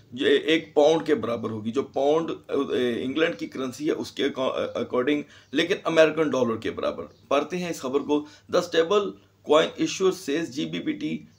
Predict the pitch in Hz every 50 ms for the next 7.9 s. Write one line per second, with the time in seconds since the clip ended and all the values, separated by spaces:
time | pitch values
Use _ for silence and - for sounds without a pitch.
0 | - - 143 180 185 165 135 139 143 147 165 180 180 175 - _ - 156 151 147
1 | - - 131 139 123 135 147 147 - - 147 135 127 131 139 156 156 151 151 -
2 | 127 117 117 110 110 107 110 101 120 131 131 120 135 151 135 117 117 120 - -
3 | 120 120 120 110 110 - - 120 131 139 - _ _ _ - - _ - - 127
4 | 131 143 135 131 127 123 - 131 127 120 113 107 104 98 95 76 65 - _ _
5 | - 110 110 123 120 - 127 117 120 92 90 113 107 - 151 143 143 143 147 -
6 | - - - _ _ _ _ _ - 135 147 147 147 - - 160 160 160 - 190
7 | 185 - 175 185 185 - - - 151 143 120 117 - - - 175 170 -